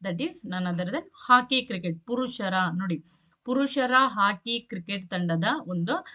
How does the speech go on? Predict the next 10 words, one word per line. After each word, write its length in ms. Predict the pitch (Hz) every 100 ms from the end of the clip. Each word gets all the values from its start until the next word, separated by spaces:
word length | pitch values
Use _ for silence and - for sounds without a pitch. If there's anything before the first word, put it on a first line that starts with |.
| - -
ಮುಖ್ಯ 300 | 226 240 262
coach 300 | 254 233 -
ಅನ್ನಾಗಿ 680 | 208 180 170 190 285 294 - -
ಕ್ರೆಗ್ 340 | 247 254 311
ಫುಲ್ಟನ್ 400 | 254 233 233 220
ಅವರನ್ನ 320 | 196 185 185 320 -
ಆಯ್ಕೆ 360 | - 180 170 320 -
ಮಾಡಲಿರುವಂತದ್ದು. 1040 | 196 180 175 170 170 170 165 160 160 160 - _ -
ಓಕೆನಾ? 360 | 170 196 214 175
ಅವರನ್ನ 300 | 180 180